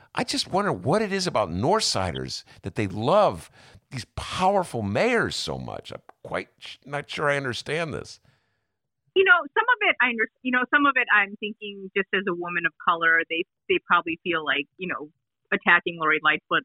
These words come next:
Speaker 2: like, would they do that if she were a man? I know that was brought up too, but I think, I, I'm just saying, you know, it's okay. I think it's okay to criticize someone and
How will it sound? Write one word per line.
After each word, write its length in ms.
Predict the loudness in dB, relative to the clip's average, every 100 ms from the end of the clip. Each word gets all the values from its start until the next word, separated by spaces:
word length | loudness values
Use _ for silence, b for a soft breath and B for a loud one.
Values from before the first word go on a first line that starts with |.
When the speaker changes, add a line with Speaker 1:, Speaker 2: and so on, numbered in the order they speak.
| _
Speaker 2:
like, 140 | -4 -2
would 140 | -4 0
they 200 | 0 0 -2
do 80 | 0
that 160 | 2 2
if 140 | -2 -6 -16 -2
she 100 | 0
were 200 | 2 2
a 40 |
man? 280 | 2 2 4
I 60 | 4
know 120 | 6
that 180 | 6 4
was 100 | 0 -2
brought 240 | 2 4
up 200 | 4 2 -4 _ _ _
too, 300 | -10 -8 -18 b b b b _ 0
but 340 | 8 8 8 4 _ _ _ _ _ _
I 140 | 2 4
think, 200 | 2 0 -12 _ _ _ _
I, 240 | -4 2 4
I'm 100 | 2
just 120 | -2
saying, 340 | -4 -4 -6 -12 _
you 160 | -4 -2
know, 120 | 0
it's 140 | -2 0
okay. 320 | 0 0 -2 0
I 100 | 0
think 160 | -2 -2
it's 100 | -2
okay 380 | -2 -2 -2 0
to 80 | -2
criticize 500 | -2 -2 -2 -4 -4
someone 240 | -6 -10
and 80 | -14